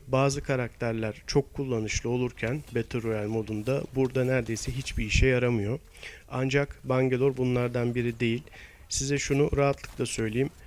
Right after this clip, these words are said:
Be-, arena modunda seçebileceğiniz iki üç en iyi karakterden birisi kesinlikle Bangalore. Smoke özelliği rakibin kafasını karıştırmaya, onun görüşünü kısıtlamaya yararken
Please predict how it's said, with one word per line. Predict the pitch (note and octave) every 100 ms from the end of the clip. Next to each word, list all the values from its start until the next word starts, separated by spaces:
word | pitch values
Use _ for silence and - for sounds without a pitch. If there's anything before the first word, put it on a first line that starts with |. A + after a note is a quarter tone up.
| - - - - -
Be-, | B2+ A#2+ B2+ B2 -
arena | B2+ C#3 D#3
modunda | D3 C3+ B2 B2 C#3+ -
seçebileceğiniz | - C3+ - C3 B2 A#2+ A#2+ A#2+ D3 -
iki | C3+ - C#3+
üç | D3 -
en | C3 B2+
iyi | A#2+
karakterden | A#2+ A#2+ A#2 A2+ A#2+ A#2 A#2 A2+ A#2
birisi | A#2+ A2+ - D3+
kesinlikle | - B2+ - C3 A#2 B2 B2
Bangalore. | B2 B2 A2+ G#2 A2+ - - - - - - -
Smoke | - - C3+ D3+ -
özelliği | D3 C3+ C#3 C3 B2+ C3 D3 - -
rakibin | B2 B2 C3+ C3 C3+
kafasını | - B2+ C3 - C3
karıştırmaya, | - B2+ B2 - - B2+ A#2+ A2+ G#2+ A2+
onun | B2+ B2+ B2+
görüşünü | B2 B2 A#2+ B2+
kısıtlamaya | A#2+ B2+ - - B2+ B2+ B2 B2
yararken | B2 C3 C3 B2+ B2 C#3+